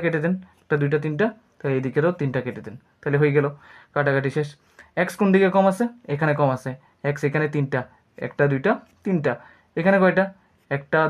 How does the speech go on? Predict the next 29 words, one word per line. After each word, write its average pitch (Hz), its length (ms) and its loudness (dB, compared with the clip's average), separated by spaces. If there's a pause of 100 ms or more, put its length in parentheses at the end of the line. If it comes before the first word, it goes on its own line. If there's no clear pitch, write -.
(120)
দুইটা, 135 280 0 (180)
তিনটা 135 240 0 (100)
কাটবো, 123 260 -4 (260)
তাহলে 143 220 0
আরও 139 160 2
একটা 185 140 0 (440)
বেঁচে 151 280 2
থাকবে। 123 220 -6 (360)
এখন 160 180 0
ওয়াই 165 220 6
এখানে 180 220 2
কয়টা? 185 220 4 (840)
এক, 156 160 2 (100)
দুই, 170 120 2 (140)
তিন, 175 140 2 (320)
চার, 156 200 2 (180)
পাঁচ, 131 180 0 (480)
এখানে 160 200 0 (180)
এক, 139 80 -4 (140)
ছয়টা, 143 280 0 (420)
তার 156 140 -2
মানে 170 180 2
উপরে 160 240 4
পাঁচটা 151 260 -2
কেটে 151 200 2
দেন। 151 100 -2 (840)
এক, 135 60 -8 (100)
দুই, 135 100 -2 (320)
তিন, 139 180 0